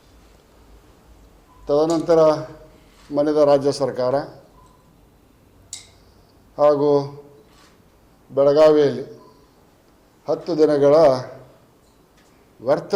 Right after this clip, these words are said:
ಚಳಿಗಾಲ ಅಧಿವೇಶನ. I repeat the word, ವ್ಯರ್ಥ ಚಳಿಗಾಲ ಅಧಿವೇಶನ. ಪ್ರಾರಂಭದಲ್ಲಿ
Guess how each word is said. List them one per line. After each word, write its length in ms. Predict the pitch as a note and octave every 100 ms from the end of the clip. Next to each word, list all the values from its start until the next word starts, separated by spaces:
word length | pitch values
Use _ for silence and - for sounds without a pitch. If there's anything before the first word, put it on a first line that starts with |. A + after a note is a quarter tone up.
| G3
ಚಳಿಗಾಲ 400 | E3+ D#3 D3+ D#3 E3+ D3
ಅಧಿವೇಶನ. 420 | C#3 C3 B2+ A#2 - - _ _ _ _ _ _ _
I 120 | A#2+ A#2 A#2+
repeat 240 | D#3 D#3 C#3+
the 60 | C#3+
word, 200 | D3 F3 F3+ - - _ _ _ _ _ -
ವ್ಯರ್ಥ 360 | C3+ F3 - G3
ಚಳಿಗಾಲ 440 | - D3+ C#3+ D3 D#3+ D#3+
ಅಧಿವೇಶನ. 420 | C3+ C3 A#2+ A#2 - - _ _ _ _ _ _ _ _ _ _ _ _ _ _ _ _ - - - _ _
ಪ್ರಾರಂಭದಲ್ಲಿ 680 | C#3 D3+ D#3+ D#3+ D#3 D#3